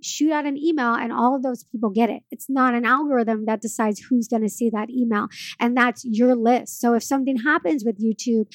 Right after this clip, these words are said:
something happens with Instagram, whatever it is, you have that list of people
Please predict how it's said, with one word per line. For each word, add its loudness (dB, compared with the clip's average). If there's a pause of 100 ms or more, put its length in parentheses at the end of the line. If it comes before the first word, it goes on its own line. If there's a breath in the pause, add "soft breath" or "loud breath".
(160 loud breath)
something 0
happens 0
with 2
Instagram, 0
whatever 0
it -2
is, 2 (340 soft breath)
you 0
have 0
that 0
list -2
of -12
people 0